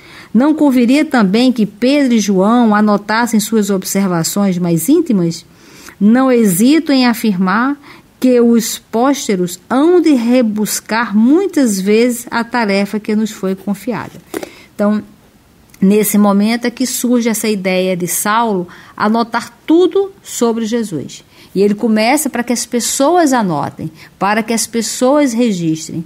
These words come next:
E é tão interessante essa questão de registro, né? Lá mesmo no abrigo, onde nós, é, atuamos lá, é, a gente começou a fazer registro.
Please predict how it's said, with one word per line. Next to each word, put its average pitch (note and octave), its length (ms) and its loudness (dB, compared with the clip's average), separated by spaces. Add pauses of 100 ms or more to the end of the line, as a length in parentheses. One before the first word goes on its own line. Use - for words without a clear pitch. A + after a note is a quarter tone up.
(340)
E A#3 60 -2
é B3 60 2
tão D#4 220 -2
interessante A#3+ 800 -2
essa G3+ 200 -4
questão F#3 360 -4
de D#3+ 80 -2
registro, F3 800 -4
né? G3+ 320 -4 (320)
Lá A3+ 180 -2
mesmo G#3+ 360 0
no F#3 320 -2
abrigo, F#3 560 -4
onde E3+ 240 -2
nós, D#3+ 580 -6
é, D3+ 540 -6 (800)
atuamos E3+ 640 -2
lá, G#3 320 -2 (420)
é, F#3+ 200 0 (480)
a F3+ 100 -4
gente A#3 240 0
começou A#3 360 0
a - 20 -2
fazer B3 340 0 (160)
registro. G#3+ 800 0